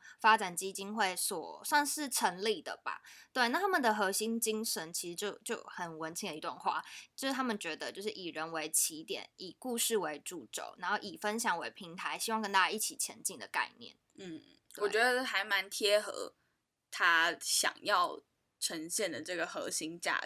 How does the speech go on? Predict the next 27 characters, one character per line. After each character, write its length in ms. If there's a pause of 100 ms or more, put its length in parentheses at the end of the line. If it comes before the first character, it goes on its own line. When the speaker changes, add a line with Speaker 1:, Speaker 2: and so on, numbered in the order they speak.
Speaker 2:
值 220
啦。 180
Speaker 1:
对， 80
就 100
是 80
有 140
成 340
功 220
啦。 240
Speaker 2:
嗯。 220 (160)
对 100
啊， 160
因 140
为 240 (960)
如 260
果 220
大 140
家 160
都 160
有 40
相 300
同 180
的 120
兴 320
趣， 300
然 140
后， 280